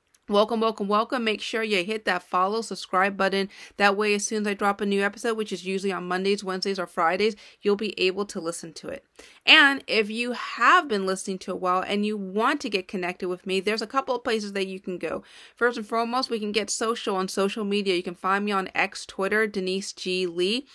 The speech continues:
gonna leave links in the show notes below. There, I am very frank, very honest, very vulnerable about the things that I have experienced,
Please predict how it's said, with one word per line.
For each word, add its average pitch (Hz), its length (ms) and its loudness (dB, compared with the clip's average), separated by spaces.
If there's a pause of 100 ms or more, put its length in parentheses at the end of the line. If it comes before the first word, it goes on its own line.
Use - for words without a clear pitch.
(120)
gonna 202 180 -2
leave 196 240 -2
links 196 300 -4
in 175 60 -6
the 175 40 -6
show 175 200 -4
notes 180 220 -4
below. 220 340 -2 (400)
There, 214 500 4
I 185 540 2 (840)
am 185 220 -4
very 240 320 4
frank, 180 420 0 (120)
very 208 300 6
honest, 180 340 0
very 208 300 2 (1200)
vulnerable 185 800 2 (540)
about 185 760 4 (640)
the 202 120 0
things 214 340 2
that 202 160 0
I 196 160 8
have 196 340 2
experienced, 180 1160 -2